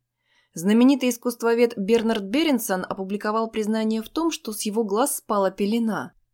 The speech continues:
Он увидел, что Мона Лиза – отчужденная, несимпатичная и неинтересная особа с самодовольной и высокомерной улыбкой. «Жаль, что она вернулась», в сердцах заявил Беренсон. Но нападки интеллектуалов на Мону Лизу только усилили любовь к ней у простых людей.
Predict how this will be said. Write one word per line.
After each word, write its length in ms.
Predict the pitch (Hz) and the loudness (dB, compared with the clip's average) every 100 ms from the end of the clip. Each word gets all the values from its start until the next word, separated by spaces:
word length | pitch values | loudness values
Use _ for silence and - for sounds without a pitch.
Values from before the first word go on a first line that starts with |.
| _ | _
Он 200 | 226 277 | 4 6
увидел, 440 | 302 262 302 226 | 6 6 4 4
что 220 | 214 - 226 | -2 0 2
Мона 260 | 240 240 | 4 4
Лиза – 360 | 247 320 233 208 | 4 4 2 -2
отчужденная, 920 | 208 208 - 226 190 254 247 185 180 | -4 -6 -6 -6 -2 0 2 0 -2
несимпатичная 1000 | 190 202 226 226 226 226 233 - 180 175 | -2 -2 -4 -4 -6 -4 -4 -2 -4 -6
и 140 | - | 0
неинтересная 800 | 220 233 233 226 233 254 - 262 | 2 2 0 -2 -2 -2 -2 -2
особа 560 | - 254 - 262 156 151 | -2 -6 -2 -2 0 -4
с 100 | - | -6
самодовольной 800 | 185 190 175 170 160 254 190 160 | -2 -2 0 -2 2 2 2 -2
и 120 | 175 | -4
высокомерной 760 | 175 - 165 175 175 156 156 - | -6 -8 -8 -8 -6 -8 -10 -8
улыбкой. 640 | 190 180 160 - - - _ _ _ _ _ _ _ _ _ | -6 -6 -8 -10 -12 -14 _ _ _ _ _ _ _ _ _
«Жаль, 300 | 262 294 165 | 2 4 4
что 240 | - 170 | 0 0
она 160 | 165 170 | -2 -2
вернулась», 640 | 185 190 175 151 151 - _ _ | -2 0 0 -2 -4 -10 _ _
в 80 | - | -4
сердцах 480 | 196 190 - 214 | -2 -2 -2 -2
заявил 380 | 185 190 160 185 | 0 -2 0 -2
Беренсон. 680 | 156 170 151 143 - - - _ _ _ _ _ | 0 0 0 -6 -10 -12 -16 _ _ _ _ _
Но 100 | 185 | 0
нападки 440 | 226 240 277 - 254 | 2 2 0 2 0
интеллектуалов 720 | 247 240 233 233 240 240 233 | 2 0 -2 0 2 0 0
на 120 | 226 | 0
Мону 260 | 233 240 247 | 2 2 4
Лизу 280 | 311 277 | 4 2
только 280 | 247 262 247 | -2 -4 -2
усилили 760 | 226 277 254 - 269 277 269 254 | -2 -2 -4 -2 2 4 4 2
любовь 380 | 240 214 247 - | 2 2 0 0
к 60 | |
ней 160 | 233 233 | -2 0
у 60 | |
простых 480 | 220 208 - 196 185 | -2 -6 -4 -8 -4
людей. 500 | 196 208 190 143 - | -4 -2 -2 -2 -8